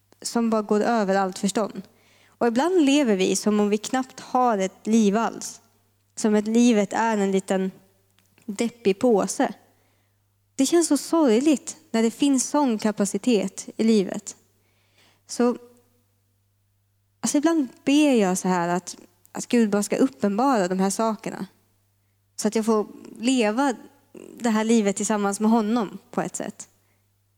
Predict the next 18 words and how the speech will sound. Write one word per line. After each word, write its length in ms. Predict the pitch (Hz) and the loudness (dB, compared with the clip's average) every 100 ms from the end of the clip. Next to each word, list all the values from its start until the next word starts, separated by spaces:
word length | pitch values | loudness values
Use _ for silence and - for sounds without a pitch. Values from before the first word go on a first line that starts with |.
| _ | _
Det 80 | 226 | -4
är 40 | |
s-, 120 | - - | -4 -2
nästan 280 | 269 - | -2 -2
svårt 400 | 254 - 269 320 | -4 0 0 0
att 60 | 202 | 0
uttrycka 460 | 202 185 208 - 190 | 0 0 -2 0 2
i 60 | |
ord 280 | 262 233 175 | 4 4 2
hur, 300 | 180 180 - | 0 0 -2
hur, 420 | - 208 190 185 - - - _ _ _ _ | -2 2 4 2 0 -12 -20 _ _ _ _
hur 180 | - 208 | -2 2
djupt 500 | 220 214 - - - | 4 2 -2 -10 -4
det 80 | |
är 280 | 220 190 - - _ _ _ _ | -2 -2 -6 -12 _ _ _ _
på 60 | 190 | 0
vissa 260 | 180 170 190 | 0 -2 -8
sätt. 280 | - - | -10 -14